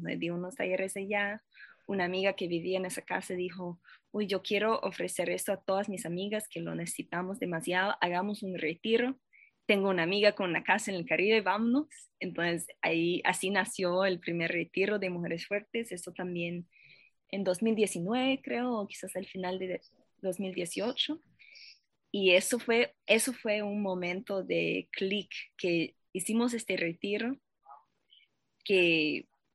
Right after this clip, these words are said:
surgió naturalmente, orgánicamente, y me di cuenta que, wow, la autodefensa es un camino hacia la sanación.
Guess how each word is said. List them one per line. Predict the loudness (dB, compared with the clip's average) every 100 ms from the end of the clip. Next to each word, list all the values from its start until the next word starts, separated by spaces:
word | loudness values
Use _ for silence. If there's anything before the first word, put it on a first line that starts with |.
| _ _ _
surgió | -8 -4 -2 -2 2 2 4
naturalmente, | 2 0 -2 -2 0 -2 -2
orgánicamente, | -2 -2 -4 -4 -4 -2 -4 -2 -4 -4 _ _ _ _ _
y | -2
me | 0 2
di | 0
cuenta | 0 -2 -2 -4
que, | -4
wow, | -2 0 0 0 -6 _ _ _ _ _ _ _ _ _ _ _ _ _
la | 0 6
autodefensa | 6 6 2 0 0 0 -2
es | -2 -4
un | -4
camino | -4 -2 -2 -2
hacia | -2 0
la | -2
sanación. | -2 -6 -4 -4 -4 -4